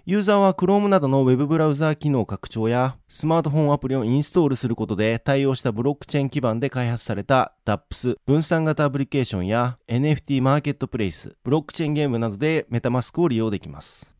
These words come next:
発表によると、メタマスクの二千二十一年八月のエムエーユーは二千二十年七月と比較して約十九倍に増加しているということです。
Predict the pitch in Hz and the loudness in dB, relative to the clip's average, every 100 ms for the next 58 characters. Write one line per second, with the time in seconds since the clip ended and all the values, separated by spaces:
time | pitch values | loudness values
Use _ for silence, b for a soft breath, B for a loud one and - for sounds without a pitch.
0 | _ 160 - 202 202 190 190 190 156 175 | _ -6 0 2 4 0 2 0 2 2
1 | 170 - 127 139 110 113 165 135 127 110 | 0 -2 -2 0 0 -4 -2 0 0 0
2 | 101 - 120 101 90 - 165 160 151 110 | -2 -4 -4 -4 -6 -6 -6 -2 -2 0
3 | 120 135 135 135 104 113 113 - 127 - | 0 0 0 0 2 0 0 -2 -2 0
4 | 147 127 117 143 117 98 - 156 151 127 | 0 0 0 0 0 -4 -4 -4 -4 -8
5 | - 135 - - 147 135 147 113 82 170 | -6 -6 -8 -2 0 0 -2 -4 -2 -2
6 | 190 185 180 180 151 139 151 - 156 147 | 0 0 0 0 0 -2 -2 -4 -4 -2
7 | 107 87 - - - - - | -4 -6 -10 -16 -16 -16 -18